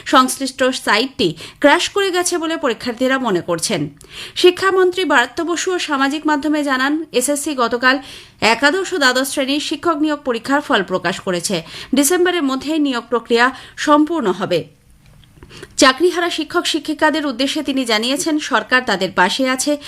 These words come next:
স্বচ্ছতা ও ন্যায়নিষ্ঠার জ-, সঙ্গে সরকার প্রতিটি পদক্ষেপ নেবে।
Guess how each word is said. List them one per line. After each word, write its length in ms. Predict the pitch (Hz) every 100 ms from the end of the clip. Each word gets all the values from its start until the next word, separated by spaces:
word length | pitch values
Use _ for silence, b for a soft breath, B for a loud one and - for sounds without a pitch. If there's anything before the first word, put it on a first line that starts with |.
| B -
স্বচ্ছতা 560 | 311 320 - 381 370 359
ও 60 |
ন্যায়নিষ্ঠার 680 | 285 226 233 277 - - 339
জ-, 200 | 320 277
সঙ্গে 400 | - 262 269 277
সরকার 420 | 302 254 214 220 220 B B -
প্রতিটি 360 | 294 302 349 381
পদক্ষেপ 480 | 208 190 196 - 202 175
নেবে। 240 | 170